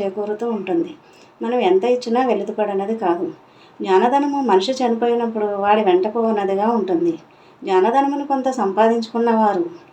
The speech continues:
ప్రపంచధనం మీద ధ్యాసను వదిలి, పూర్తి ధ్యాసను జ్ఞానధనం సంపాదించడం ఎందే కేంద్రీకరించరు. అందువల్ల జ్ఞానధనం తొందరగా సమకూరుతుంది.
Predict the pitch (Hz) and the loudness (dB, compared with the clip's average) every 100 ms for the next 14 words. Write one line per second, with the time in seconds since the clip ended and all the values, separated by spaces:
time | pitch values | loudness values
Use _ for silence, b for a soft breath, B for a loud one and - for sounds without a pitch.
0 | B B _ 190 208 226 269 254 262 262 | B B _ -2 0 0 0 0 0 -2
1 | 262 254 196 185 185 226 220 208 185 180 | -2 -2 0 2 2 2 0 0 0 2
2 | 180 185 208 214 269 247 240 233 240 233 | 0 0 -4 -2 -2 2 2 2 0 0
3 | 190 190 190 240 254 254 220 196 214 214 | -2 0 2 2 0 -2 -2 0 2 2
4 | 214 208 202 190 208 247 226 208 208 202 | -2 -4 0 2 2 0 -4 -4 -6 -2
5 | 190 175 165 175 - B B B - 220 | 0 0 -2 -12 -16 B B B -4 0
6 | 247 220 233 240 190 190 220 254 254 220 | 2 4 4 2 2 2 4 0 0 4
7 | 185 196 208 247 240 196 190 196 185 170 | 4 4 2 0 0 -4 -4 -8 -4 -4
8 | 175 | -6